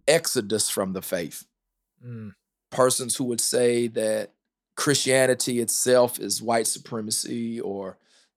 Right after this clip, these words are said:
Speaker 1: that the organized Western church is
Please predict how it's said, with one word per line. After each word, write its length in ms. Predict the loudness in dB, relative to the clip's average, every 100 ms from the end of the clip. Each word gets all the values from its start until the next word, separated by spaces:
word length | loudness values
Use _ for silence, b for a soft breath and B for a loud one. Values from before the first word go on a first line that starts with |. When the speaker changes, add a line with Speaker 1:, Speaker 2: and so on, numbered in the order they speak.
| -8
Speaker 1:
that 160 | -6
the 140 | -4 -2
organized 800 | 2 2 2 0 0 2 -2 -4
Western 540 | 0 2 2 -2 -4 -4
church 640 | 2 4 4 2 -4 -4 0
is 580 | 2 2 0 -2 -6